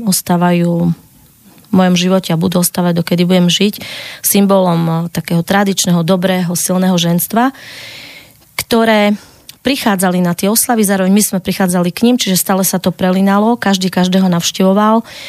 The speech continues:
každý každému pomáhal, ale bolo tam čo hmatateľné? Radosť, veľa rozprávania, e,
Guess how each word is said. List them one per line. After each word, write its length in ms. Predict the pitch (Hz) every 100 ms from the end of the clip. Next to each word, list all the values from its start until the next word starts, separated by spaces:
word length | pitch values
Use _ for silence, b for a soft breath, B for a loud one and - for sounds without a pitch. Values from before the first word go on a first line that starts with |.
| B
každý 240 | 208 202 196
každému 480 | - 185 196 202 190
pomáhal, 720 | 180 175 175 190 226 240 -
ale 240 | 190 185
bolo 240 | 185 247 247
tam 320 | 196 185 180 _ - -
čo 240 | - 240
hmatateľné? 880 | 240 170 196 190 196 185 180 165 160 B B B
Radosť, 560 | 214 226 170 165 - 214
veľa 260 | 233 202
rozprávania, 880 | 190 - - 202 190 185 185 175
e, 20 | 175